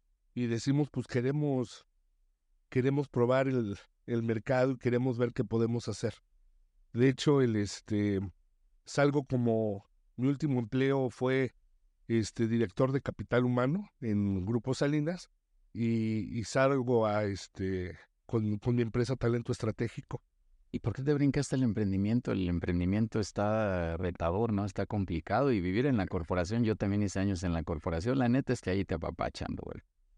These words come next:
Speaker 1: La, el vivir el, el emprendimiento, el ser empresario, el pelearte entre dejar de ser,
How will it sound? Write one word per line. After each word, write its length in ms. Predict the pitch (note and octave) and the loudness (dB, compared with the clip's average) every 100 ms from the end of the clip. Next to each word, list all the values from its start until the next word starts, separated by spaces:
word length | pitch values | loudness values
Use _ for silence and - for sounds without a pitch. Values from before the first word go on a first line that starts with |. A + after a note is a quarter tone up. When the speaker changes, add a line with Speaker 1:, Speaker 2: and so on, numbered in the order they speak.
| _ | _
Speaker 1:
La, 360 | - F#2 - - | -6 -4 -4 -8
el 220 | - B2+ | 0 2
vivir 420 | A#2 A#2 B2+ F3 F#3 | 4 2 2 2 4
el, 680 | E3 C3 A2+ G#2 F#2+ F#2 - _ _ - | 4 4 2 0 0 -4 -8 _ _ -4
el 160 | A2 | 0
emprendimiento, 920 | G#2+ G#2 A2 G#2+ A#2+ B2+ C#3 C#3+ D3 | 0 2 0 0 0 0 0 0 0
el 160 | C3 A2 | 0 -2
ser 220 | - B2+ | -2 0
empresario, 1000 | C3+ B2+ G#2 F#2+ A#2+ B2+ C3+ C3+ C3 C3 - _ _ _ _ _ _ | 0 0 -4 0 2 2 2 0 0 -4 -10 _ _ _ _ _ _
el 180 | A#2+ A#2+ | 0 0
pelearte 680 | - A#2 A#2+ C#3 C#3+ - C#3 | 2 2 4 4 2 0 0
entre 320 | C3 B2 A2+ | 0 0 0
dejar 380 | A2+ - C3 C#3 | 0 0 0 0
de 120 | C#3+ | -2
ser, 320 | - C3+ C#3 | 0 0 2